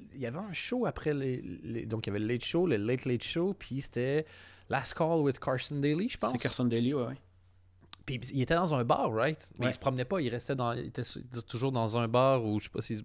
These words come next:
Speaker 1: mais c'est toujours à l'intérieur. Mais, mais surtout, c'est tellement new-yorkais comme émission. Jimmy Fallon est tellement new-yorkais que,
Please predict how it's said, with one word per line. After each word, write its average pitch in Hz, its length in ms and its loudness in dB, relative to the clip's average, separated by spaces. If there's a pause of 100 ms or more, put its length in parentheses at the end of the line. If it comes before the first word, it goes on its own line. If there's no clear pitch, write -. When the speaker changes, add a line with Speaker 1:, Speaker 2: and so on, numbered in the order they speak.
Speaker 1:
mais 110 220 -2 (300)
c'est - 140 -10
toujours 127 260 0
à 131 40 0
l'intérieur. 123 480 0
Mais, 113 180 0 (320)
mais 127 60 0
surtout, 226 440 -2
c'est - 180 -10
tellement 202 240 -2
new-yorkais 165 600 0
comme 123 240 -2
émission. 117 380 -2
Jimmy 120 200 -2
Fallon 139 300 0
est 123 40 -4
tellement 127 300 -4
new-yorkais 131 520 -2
que, 104 260 -2